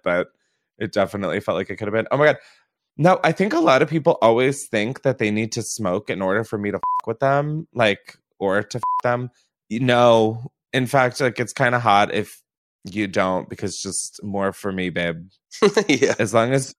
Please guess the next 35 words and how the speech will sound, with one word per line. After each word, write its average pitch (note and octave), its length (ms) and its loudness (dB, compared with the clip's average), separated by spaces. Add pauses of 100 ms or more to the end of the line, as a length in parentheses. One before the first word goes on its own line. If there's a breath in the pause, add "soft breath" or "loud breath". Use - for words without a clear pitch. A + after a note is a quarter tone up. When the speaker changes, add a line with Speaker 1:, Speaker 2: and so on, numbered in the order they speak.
Speaker 1:
as B2+ 180 4
long C3 200 4
as B2+ 180 0
you C3 100 2
tolerate A#2 560 4
it, C3 260 4
like, G2+ 200 -2
girl, A2 280 4
that's A#2 480 -2
fine A2+ 280 -2
by G#2+ 180 4
me. G#2 260 -4
I F#2+ 140 -2
don't G2+ 220 -2
need F2 340 -6
the, F2 480 -2 (1700)
oh A#2+ 60 -6
my C#3+ 140 -2
God, A#2 400 -4
wait. A2 400 -4
<laughs> - 80 -6
I D3 220 2
also D3 260 4
love B2 240 4
that A#2+ 120 4
I've C3+ 180 2
traveled B2 460 4
for G#2+ 140 2
less. G#2 580 2
<laughs> - 40 0
I A#3 1600 4 (120)
was A#2+ 320 4
like, A#2+ 280 6
"Slay, G#2 600 4
dog, G#2+ 360 6